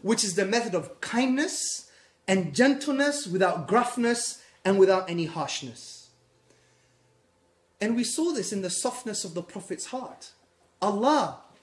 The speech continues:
speaks to the Prophet and he says the following words, "And by the mercy of God, you dealt with them, his companions, gently. Had you been severe and harsh-hearted, they would have broken away from you."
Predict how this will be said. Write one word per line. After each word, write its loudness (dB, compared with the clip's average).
speaks 4
to -2
the 2
Prophet -2
and -6
he -4
says -2
the -6
following -2
words, -2
"And 6
by 6
the 6
mercy 4
of 0
God, 6
you 6
dealt 8
with 0
them, 6
his 0
companions, 0
gently. 2
Had 4
you 6
been 4
severe 4
and -2
harsh-hearted, 2
they 8
would 6
have -6
broken 2
away 0
from -12
you." -16